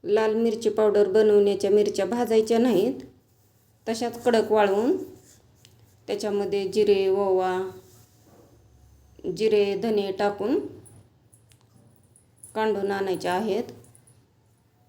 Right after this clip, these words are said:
मी लसणाचा वापर करत नाही, पुढं चालून मसाला खराब होतो, त्याच्यामुळं मी लसणाचा वापर करत नाही.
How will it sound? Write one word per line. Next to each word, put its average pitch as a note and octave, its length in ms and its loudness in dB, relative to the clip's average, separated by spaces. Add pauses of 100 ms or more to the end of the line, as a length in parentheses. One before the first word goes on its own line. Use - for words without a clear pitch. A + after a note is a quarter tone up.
(1080)
मी G#3 220 -4
लसणाचा A3+ 460 -4
वापर A3 300 -2
करत A3+ 340 -4
नाही, G3+ 280 0 (1900)
पुढं G#3 240 0
चालून G3+ 560 0 (440)
मसाला G#3+ 400 -2 (100)
खराब A3 220 0
होतो, E3+ 520 -2 (1400)
त्याच्यामुळं F#3+ 520 0
मी F#3 400 2 (1000)
लसणाचा F#3 500 -2
वापर G3 300 -2
करत F#3+ 320 -2
नाही. F#3 280 -2